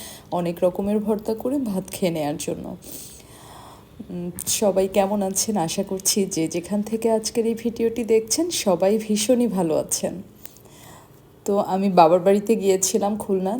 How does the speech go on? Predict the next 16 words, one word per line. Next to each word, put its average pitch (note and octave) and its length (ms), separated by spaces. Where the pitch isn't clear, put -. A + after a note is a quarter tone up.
তো A#3 80
সেখান F#3+ 360
থেকে G3+ 340
ফিরে A3 340
এসে G#3+ 320
আমার F3+ 320
মাইলো F3 360
অনেক F3+ 300
দিন G#3 160
পরে G#3 200
বাড়িতে E3+ 440
আ-, F3 200
উম, E3+ 240
ঢাকায় F3 420
আসছি F3 400
আমরা। F#3 260